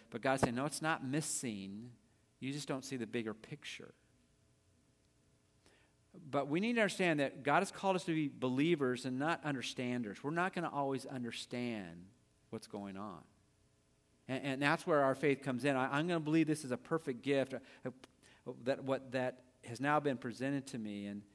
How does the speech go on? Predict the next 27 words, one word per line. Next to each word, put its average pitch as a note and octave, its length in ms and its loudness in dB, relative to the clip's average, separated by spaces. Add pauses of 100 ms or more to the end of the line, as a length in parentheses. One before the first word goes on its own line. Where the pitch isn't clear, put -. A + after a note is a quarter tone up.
(320)
and G#2+ 160 -10
I'm, C3+ 320 -4
I'm B2+ 160 -6
gonna A#2+ 160 -4
live G#2+ 280 -4
it G2+ 160 -10
out. G2+ 340 -10 (2500)
And C#3+ 180 -4
see, D#3 160 4
right F3 220 8
here, F#3 220 4
s-, C#3+ 160 -2 (100)
some, D#3+ 400 0
some E3+ 260 0
of F3 160 2
us B2 240 4
might C3 200 0
be B2+ 100 -2
struggling C#3 500 0
in A2 100 -2
our G#2+ 140 -2
walk A#2+ 260 0
with A2+ 120 -10
God A2+ 220 0
because A2+ 220 -8
we're A2+ 120 -4
not C#3 360 -4